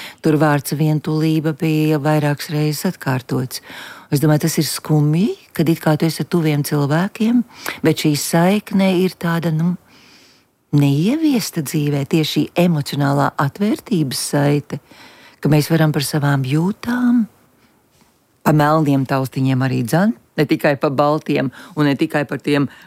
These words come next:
mažorīgajiem skaidrajiem, bet arī kaut kādas nianses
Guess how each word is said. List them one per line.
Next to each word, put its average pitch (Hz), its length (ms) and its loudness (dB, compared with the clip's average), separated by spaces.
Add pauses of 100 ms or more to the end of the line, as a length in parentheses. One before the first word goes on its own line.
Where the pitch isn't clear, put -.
(120)
mažorīgajiem 139 920 0
skaidrajiem, 143 720 -4
bet 147 160 -6
arī 151 160 -4
kaut 147 200 -8
kādas 143 280 -8
nianses 175 920 -2